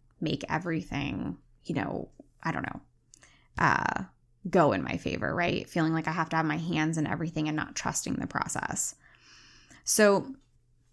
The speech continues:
one, one thing I wanna leave you with here too is that there is power in declaring the vision and writing down your vision, because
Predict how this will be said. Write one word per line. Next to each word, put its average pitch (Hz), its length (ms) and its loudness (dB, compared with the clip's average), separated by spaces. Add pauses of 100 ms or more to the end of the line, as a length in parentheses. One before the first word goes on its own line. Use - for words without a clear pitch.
(440)
one, 214 480 6
one 214 300 6
thing 277 160 10
I 294 40 10
wanna 254 180 10
leave 175 180 4
you 175 100 6
with 165 160 4
here - 300 0
too - 420 0
is 170 160 0
that 156 300 6 (960)
there 185 680 6 (220)
is 190 300 6 (140)
power 214 760 2
in 190 180 2
declaring 180 680 0
the 196 80 0
vision 185 720 -2 (580)
and 180 260 2
writing 180 400 2
down 175 340 0
your 165 200 -2
vision, 208 640 0 (1160)
because 190 1080 2